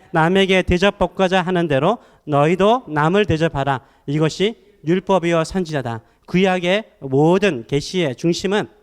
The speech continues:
무슨 일이든지 in everything, 모든 것에서 너희는 남을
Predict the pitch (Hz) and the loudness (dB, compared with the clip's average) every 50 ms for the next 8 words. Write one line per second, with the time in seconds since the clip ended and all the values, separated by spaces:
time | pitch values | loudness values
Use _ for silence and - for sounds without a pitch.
0 | _ _ _ _ _ _ _ _ _ _ _ _ _ _ - - _ _ - 120 | _ _ _ _ _ _ _ _ _ _ _ _ _ _ -20 -20 _ _ -10 -8
1 | 131 139 147 151 - - 269 254 220 196 170 156 135 123 123 131 185 165 113 _ | -6 -4 -6 -4 -2 -2 0 0 0 0 0 -2 -2 -4 -4 -4 -4 -6 -6 _
2 | _ _ _ _ _ _ _ 170 208 233 208 160 151 160 180 214 233 247 240 - | _ _ _ _ _ _ _ -2 -2 0 0 0 0 0 0 -2 -2 -4 -4 -4
3 | 147 110 104 110 123 131 147 175 226 240 262 262 247 190 180 175 208 180 - - | -8 -8 -10 -8 -4 0 0 2 2 0 0 -2 0 0 0 0 -2 -4 -4 -2
4 | 214 240 254 _ _ _ _ 151 139 135 143 156 196 208 170 143 127 131 147 190 | -4 -4 -6 _ _ _ _ -4 -2 -2 -2 -2 -4 -4 -4 -4 -4 -4 -4 -4
5 | 226 | -4